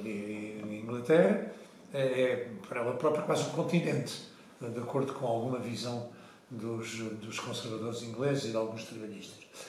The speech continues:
Bom, portanto, eu acho que percorreu, eh, percorreu um caminho. Eh, não, não tão depressa como os verdadeiros europeístas gostavam que fosse. Eh, muita gente gostaria que já houvesse uma federação de Estados.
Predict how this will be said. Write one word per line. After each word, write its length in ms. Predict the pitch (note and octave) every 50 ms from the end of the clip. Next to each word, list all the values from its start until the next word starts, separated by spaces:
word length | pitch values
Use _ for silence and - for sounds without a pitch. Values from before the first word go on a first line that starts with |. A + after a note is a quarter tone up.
| - - - -
Bom, 80 | - B2+
portanto, 360 | - - - G3 - - - - - - - - -
eu 140 | G#3 A#3 B3
acho 220 | - - - -
que 60 | - -
percorreu, 540 | - - - E3 C#3+ C#3+ C#3 - - - - - - - - - -
eh, 260 | D#3 D3 D3 C#3+ C#3+
percorreu 400 | C#3+ C#3+ - - F#3+ G#3 G#3+ F#3+
um 40 | E3+
caminho. 400 | - D3+ C#3 C3+ G#2 G2+ G2 - - - - - - - - -
Eh, 240 | C#3 C#3 C#3 C#3 - - - -
não, 280 | F3+ F#3+ G#3+ A3+ G3 -
não 200 | - A3 A3 G3
tão 200 | - F#3+ F#3+ -
depressa 720 | - - - D3 C3+ C3+ - - - - D3 - - - - - - - - - -
como 220 | - E3+ D#3+ E3+
os 80 | D#3+ C#3
verdadeiros 380 | - D#3 D#3 D#3 D3+ D3 C#3
europeístas 600 | C#3 C#3 C3+ C3+ - C3+ C3+ C#3 C3+ - - C3+
gostavam 420 | - - - - D3 C3 B2 B2 A#2+
que 80 | -
fosse. 360 | - - B2 - - - - - - - - - - - - - - - - -
Eh, 160 | A#2+ A#2 A#2 A#2+
muita 240 | B2 C3+ C3+ - C3+
gente 160 | A#2+ - D3+
gostaria 420 | D3 - - - D#3 C#3 - D#3+ D3
que 80 | -
já 160 | - F3+ F3+ F#3
houvesse 420 | D#3+ C3+ A2+ A2+ A2+ G#2 - -
uma 100 | A#2 G#2+
federação 400 | - - - - - - - -
de 60 | - -
Estados. 340 | - - - - - -